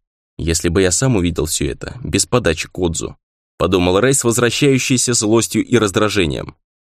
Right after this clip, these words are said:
"Разрушил бы, не сожалея ни о какой защите башни". Подобное по силе чувство он испытал в мире пожирателя мыслей.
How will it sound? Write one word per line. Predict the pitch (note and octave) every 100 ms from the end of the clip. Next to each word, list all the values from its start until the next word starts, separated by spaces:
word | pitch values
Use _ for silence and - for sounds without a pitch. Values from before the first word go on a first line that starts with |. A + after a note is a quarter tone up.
| _
"Разрушил | - F2+ G2 A#2+ C#3 - C#2+
бы, | C#2
не | D#2
сожалея | A2+ G2+ A2 B2 B2
ни | A#2+
о |
какой | A2+ A2 B2+ A2
защите | A#2+ - F#2+ G2
башни". | F2 D#2+ - - - _ _ _ _ _ _ _ _ -
Подобное | A2+ D#3 D#3+ D#3
по | C#3 A2+
силе | - D#3+
чувство | B2 - F3+ - F#2
он | F#2
испытал | - A#2 E3+ D#3+
в |
мире | A#2+ C3 C3+
пожирателя | C#3+ A#2 G2+ E2+ - E2+
мыслей. | E2+ D#2+ - -